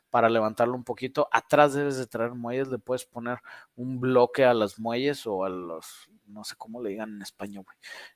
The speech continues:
eh, y levantarlo un poquito, pero otra vez nos vamos al tema que tú mismo tocaste, que es,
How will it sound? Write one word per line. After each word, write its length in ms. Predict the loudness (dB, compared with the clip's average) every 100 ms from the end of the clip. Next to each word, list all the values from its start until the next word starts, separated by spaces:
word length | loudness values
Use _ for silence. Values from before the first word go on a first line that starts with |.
| -4
eh, 280 | 0 2 2
y 220 | 0 0
levantarlo 600 | 6 6 4 4 4 4
un 120 | -2
poquito, 560 | -4 -6 -6 0 0 -2 _
pero 280 | 6 8 6
otra 240 | 6 6
vez 440 | 4 2 -2 -8 -16 _ _ _ _ _
nos 200 | -6 0
vamos 300 | 4 2 2
al 160 | 0 2
tema 320 | 0 0 -2
que 100 | -8
tú 180 | -12 -12
mismo 360 | -8 -8 -8 -12 _ _ -6
tocaste, 520 | -2 0 0 -2 -2
que 100 | 0
es, 220 | -2 -4